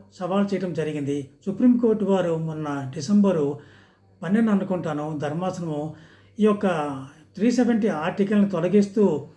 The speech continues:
ఆ, తొలగిస్తూ, తొలగిస్తున్నటువంటి, ఆ, అంశాన్ని, ఆ, సమర్థిస్తూ సుప్రీంకోర్టుకు తీర్పుని, తీర్పునిచ్చింది.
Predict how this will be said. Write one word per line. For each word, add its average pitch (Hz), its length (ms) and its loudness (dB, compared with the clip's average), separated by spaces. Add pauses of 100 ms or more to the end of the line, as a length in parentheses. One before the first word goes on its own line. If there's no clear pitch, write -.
(720)
ఆ, 170 240 -4
తొలగిస్తూ, 190 840 2
తొలగిస్తున్నటువంటి, 190 1000 0 (460)
ఆ, 156 400 -2
అంశాన్ని, 196 640 2 (220)
ఆ, 151 100 -6
సమర్థిస్తూ 185 920 0 (280)
సుప్రీంకోర్టుకు 208 600 0
తీర్పుని, 190 500 -2
తీర్పునిచ్చింది. 165 880 -4